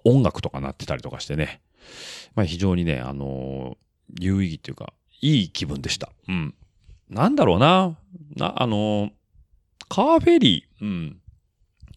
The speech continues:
あのー、に乗ってるような、えー、おもてなしを感じましたね。音楽が流れて、質感が良くてっていう感じで。で、荷物もいっぱい置けますし、うん。バイクに荷物を、今回僕ら、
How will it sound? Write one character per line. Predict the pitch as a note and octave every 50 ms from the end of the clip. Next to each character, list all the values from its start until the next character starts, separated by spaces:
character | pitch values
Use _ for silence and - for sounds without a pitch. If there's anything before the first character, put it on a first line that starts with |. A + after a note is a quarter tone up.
| -
あ | - F#2+ F2
の | E2 D#2+ D#2+ D#2 D#2 D2+ D2 D2 - - _ _ _ -
ー、 |
に | A#2+ A#2+
乗 | A2 F#2+
っ | F2+
て | - - _ - A2
る | G#2 G#2
よ | G#2 G2+ F2+ E2
う |
な、 | D2 C#2+ - - _ _ -
え | D#2 D#2 C#2 C#2 C2+
ー、 | - -
お | G2+
も | F2+ F2+ F#2
て | - -
な | F2 E2 D#2
し | - - E2+
を | D#2 -
感 | - - D2+ D2+
じ | C#2+ D2+
ま | D2+ C#2+
し | - -
た | - F#2
ね。 | B2+ -
音 | G2+ G2 F2+ E2+
楽 | D2+ C#2 - D2
が | D2 C2+
流 | C2+ C#2 C#2 C#2 C2+
れ | B1 A#1+ -
て、 | - - - - _ - - - - - - -
質 | - - - -
感 | - E2+ D2 C#2 C2+
が | C2
良 | C#2 D2 C#2
く | - -
て | - -
っ | -
て | - _ - -
い | B1
う |
感 | - - A#1 B1
じ | - C2
で。 | - A1 F#2+ - _ - - - - - - _ _ -
で、 | A#2+
荷 | A#2 B2+
物 | C3 B2 F#2+ - F2
も | D#2+ C#2+ D2 D#2
い |
っ | D#2
ぱ | - - A#2
い | G#2+
置 | G#2 G2
け | - G#2+ G#2
ま | G2 F#2+ F2+
す | - D#2+ C#2+
し、 | - - - F2 E2+ D#2+ D2 C2 D2+ F2 - -
う | D#2
ん。 | E2 D#2+ D2 C#2+ C#2 B1+ -
バ | - D#2 F2 F2+ F2+
イ | F#2+
ク | - - D3+
に | E3+ F3+ D3+ A2 G2 - _ _ - - - - _ _ -
荷 | A2+
物 | A2 G2+ F2 E2 - E2
を、 | D#2
今 | - - G3 A3 -
回 | C3 G2+
僕 | F2 D#2+ F#2 F2+ - E3 D3+
ら、 | C3 F#2+ D#2+ C2+ C2 B1 B1+ B1+ B1+ B1+